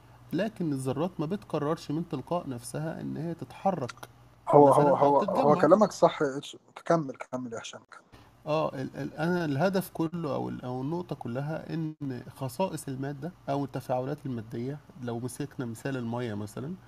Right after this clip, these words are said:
Speaker 1: آه، آه، لو احنا جمعنا، شفت الكلمة، وحطينا وسبنا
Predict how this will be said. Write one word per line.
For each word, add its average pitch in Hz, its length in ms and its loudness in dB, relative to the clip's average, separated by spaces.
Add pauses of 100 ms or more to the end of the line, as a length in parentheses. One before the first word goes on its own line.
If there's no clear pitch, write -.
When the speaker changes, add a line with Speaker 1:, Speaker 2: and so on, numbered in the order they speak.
(480)
Speaker 1:
آه، 131 300 0 (100)
آه، 175 280 8
لو 127 300 0
احنا 156 320 -4
جمعنا، 131 680 0 (300)
شفت - 260 -10
الكلمة، 135 460 -4 (540)
وحطينا 147 760 0 (400)
وسبنا 139 680 -2